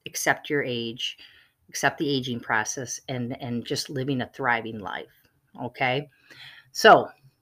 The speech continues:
I'm gonna end for tonight or today, um, wherever you're at in this world.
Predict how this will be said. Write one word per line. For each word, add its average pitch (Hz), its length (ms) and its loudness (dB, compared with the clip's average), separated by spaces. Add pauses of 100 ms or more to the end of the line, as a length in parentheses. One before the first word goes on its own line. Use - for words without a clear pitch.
(120)
I'm 143 80 -4
gonna 135 120 0
end 147 400 2
for 143 100 2
tonight 196 520 2 (680)
or 123 100 -8
today, 175 600 2 (260)
um, 123 320 -6
wherever 147 280 0
you're 147 200 2
at 170 200 2
in 170 80 -8
this 151 160 -8
world. 180 320 -2